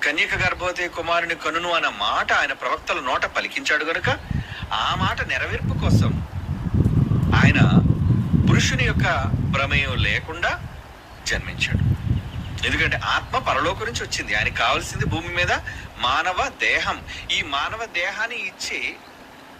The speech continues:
ఏమండి, కర్మాగారం తల్లి గర్భం. కనుక ఆయనకి తల్లి అవసరమైంది, తండ్రి అవసరం లేదు. ఎందుకంటే తండ్రి కాదు కదా కనేది, అంటే దేహాన్ని ఇచ్చేది.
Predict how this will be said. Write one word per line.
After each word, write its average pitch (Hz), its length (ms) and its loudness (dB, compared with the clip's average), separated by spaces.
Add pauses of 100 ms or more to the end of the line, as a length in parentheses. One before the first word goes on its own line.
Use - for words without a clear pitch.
(120)
ఏమండి, 214 340 -4
కర్మాగారం 202 680 0 (500)
తల్లి 127 320 -2
గర్భం. 107 540 -6 (680)
కనుక 185 220 -2
ఆయనకి 175 720 -4 (640)
తల్లి 143 200 0
అవసరమైంది, 247 580 -2
తండ్రి 214 280 -2
అవసరం 208 400 -4
లేదు. 170 280 -6 (1400)
ఎందుకంటే - 240 0
తండ్రి 156 280 0
కాదు 202 200 0
కదా 165 140 0
కనేది, 139 480 -2 (1000)
అంటే 135 200 0
దేహాన్ని 185 460 2
ఇచ్చేది. 190 480 -4